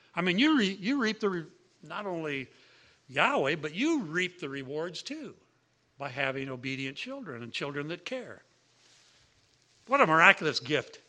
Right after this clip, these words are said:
creating a human being is. Even the angels can't do that. What a gift. What a responsibility to have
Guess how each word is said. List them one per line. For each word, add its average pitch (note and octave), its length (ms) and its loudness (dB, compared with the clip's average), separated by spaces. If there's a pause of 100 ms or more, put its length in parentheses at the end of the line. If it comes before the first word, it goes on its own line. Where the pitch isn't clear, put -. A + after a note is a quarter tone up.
(540)
creating F#3 420 0
a B2 40 -10
human D3+ 320 -6
being D#3+ 340 -4
is. G2+ 200 -12 (220)
Even C#4+ 220 0
the E3+ 100 -2
angels F3+ 380 -2
can't A#2+ 260 -16
do - 140 -20
that. C#3+ 280 -12 (1200)
What A#3+ 160 -6
a F3 80 -4
gift. C#3+ 440 -8 (100)
What C#4 220 4
a A#3 80 6
responsibility G#3 1400 -4 (1000)
to F#3 100 -14
have A3+ 480 -4